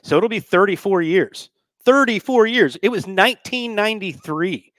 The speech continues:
the last time we won on European soil. I just, I'm a huge golf fan. To me,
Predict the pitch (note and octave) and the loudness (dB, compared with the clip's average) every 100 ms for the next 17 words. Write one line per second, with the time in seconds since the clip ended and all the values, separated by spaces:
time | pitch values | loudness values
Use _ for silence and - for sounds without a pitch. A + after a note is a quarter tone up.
0 | _ _ _ - B2+ C#3 E3 - F3 D#3 | _ _ _ -6 2 4 2 0 0 0
1 | D3+ D3 C#3+ C3 B2+ B2+ G#2+ _ - B2+ | 0 -4 -4 -2 0 0 -4 _ -8 -8
2 | C3 C3+ C3 D3 A#2+ A2 C3+ B2 A#2 B2 | -6 -6 -6 -6 -10 -8 -6 -4 -4 0
3 | C#3 E3 D#3 - - - E3 G3 F3 G3 | 0 0 -6 -6 -20 -8 0 0 0 -4
4 | E3+ - D3 D3 E3+ D3+ D3+ C#3+ C#3 D3+ | -4 2 2 4 0 -4 -2 -4 -6 -8
5 | C#3 D3+ D3+ D3 C#3 | -4 -2 0 -2 -4